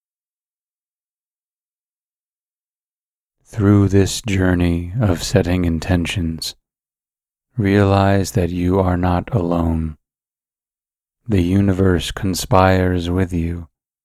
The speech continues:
echoing your affirmations of debt reduction and financial freedom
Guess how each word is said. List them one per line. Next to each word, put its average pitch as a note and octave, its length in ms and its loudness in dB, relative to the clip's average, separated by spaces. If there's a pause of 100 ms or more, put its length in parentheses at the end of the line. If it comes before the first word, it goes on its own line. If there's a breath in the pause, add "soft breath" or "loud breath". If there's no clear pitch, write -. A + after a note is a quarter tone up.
(800)
echoing F2+ 600 0
your F2+ 280 2
affirmations F2 1000 -2
of E2+ 180 -2
debt - 260 -4
reduction F2 840 -2
and E2+ 240 -2
financial F2 760 0
freedom F#2 560 -2